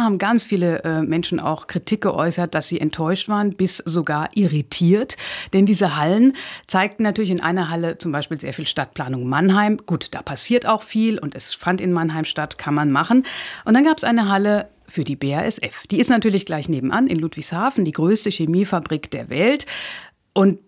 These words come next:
da beschlich doch viele Leute ein komisches Gefühl. Denn da hing dann ein din A vier Blatt, auf dem, auf diesem einen Blatt dann besta-, stand dann drauf, was die B A S F alles macht, wo man sich denkt, das ist jetzt ein bisschen wenig. Und dann gab's ein sehr großes Regal mit vielen, äh, kommerziellen Produkten, für die da geworben wurde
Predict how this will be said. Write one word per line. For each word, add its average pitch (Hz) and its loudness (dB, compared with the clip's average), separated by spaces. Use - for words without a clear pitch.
da 208 0
beschlich 208 0
doch 185 -4
viele 220 6
Leute 139 -4
ein 139 -4
komisches 156 -2
Gefühl. - -10
Denn 143 -4
da 165 0
hing 233 6
dann 262 4
ein 175 -2
din 196 -2
A 190 0
vier 277 -2
Blatt, 240 -4
auf 180 -4
dem, 180 -2
auf - -8
diesem 175 2
einen 240 0
Blatt - -6
dann 160 -2
besta-, 156 -6
stand 170 -4
dann 165 0
drauf, 160 -2
was 160 -4
die 151 -4
B 143 -4
A 139 -6
S 139 -6
F - -6
alles 143 -6
macht, - 0
wo 180 -4
man 160 -2
sich 156 -8
denkt, 151 -6
das - -6
ist - 0
jetzt - -4
ein - -8
bisschen 302 4
wenig. 233 4
Und 226 2
dann 240 6
gab's 226 2
ein 202 0
sehr 190 2
großes 196 0
Regal 165 -2
mit 165 -2
vielen, 170 0
äh, 156 -6
kommerziellen 165 0
Produkten, 233 2
für 226 -2
die 196 -2
da 180 -2
geworben 170 4
wurde 247 0